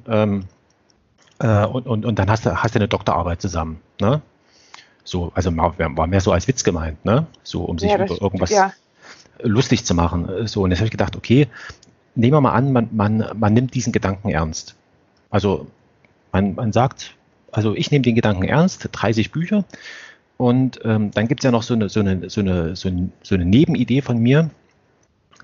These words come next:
Speaker 1: dass ich ja gerne auch mit, mit anderen Dingen in Berührung kommen will. Nicht bloß die ich kenne, sondern auch, äh, Dinge, die andere Leute kennen. Ja, also, und jetzt habe ich mir gedacht, na ja, und jetzt müsste es noch irgendjemand geben, oder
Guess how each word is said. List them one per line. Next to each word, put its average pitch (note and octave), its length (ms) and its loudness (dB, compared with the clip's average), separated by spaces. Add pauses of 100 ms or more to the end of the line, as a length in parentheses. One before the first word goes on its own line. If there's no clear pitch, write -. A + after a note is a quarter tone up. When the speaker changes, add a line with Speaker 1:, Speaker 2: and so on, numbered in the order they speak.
Speaker 1:
dass G#2 140 -4
ich D3 160 -2
ja C3 80 0
gerne A2+ 400 0 (540)
auch - 220 -2
mit, A2+ 300 -4
mit G#2 220 -6
anderen A#2 460 2
Dingen A#2 320 0
in G2+ 140 -6
Berührung G#2+ 400 0
kommen F#2 260 -2
will. F#2 140 4
Nicht G#2+ 200 -2
bloß G#2 220 0
die G2+ 120 -2
ich - 120 -6
kenne, D3 320 0 (1300)
sondern A2+ 560 2
auch, - 380 -2
äh, A2 140 0
Dinge, A#2 220 2
die - 100 0
andere - 240 -2
Leute E2+ 200 -2
kennen. F2 340 -4 (180)
Ja, G#2 200 2
also, F#2+ 240 -2
und - 600 -8
jetzt F2+ 100 0
habe B2 100 2
ich C3 80 -2
mir C#3 80 2
gedacht, B2 300 0
na G2 80 2
ja, A#2+ 200 2 (340)
und G2+ 60 -6
jetzt G2+ 180 0
müsste C#3+ 260 -2
es - 140 -4
noch - 280 -4 (440)
irgendjemand C#3 500 2
geben, D#3 380 -2 (100)
oder A#2+ 220 0